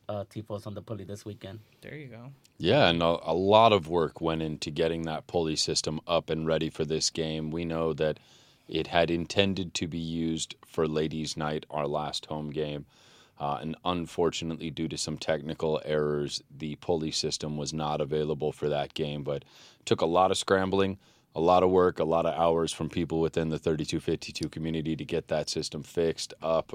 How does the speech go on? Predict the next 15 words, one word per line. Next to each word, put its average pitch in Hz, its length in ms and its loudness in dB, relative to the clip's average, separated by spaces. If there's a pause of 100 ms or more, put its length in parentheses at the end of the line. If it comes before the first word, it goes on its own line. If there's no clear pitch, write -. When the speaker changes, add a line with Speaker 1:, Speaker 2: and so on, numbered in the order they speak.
Speaker 3:
running, 80 440 -4
re-welded, 80 720 -2
worked 82 400 -2
so 80 200 0
that, 76 280 -2 (500)
I 78 80 -6
mean, 76 220 -6
and 76 140 -4
it 87 120 -2
went 76 280 -6
flawlessly. 71 800 -2 (420)
I, 78 160 -6 (300)
we 117 160 4
have 82 200 2
seen 80 460 0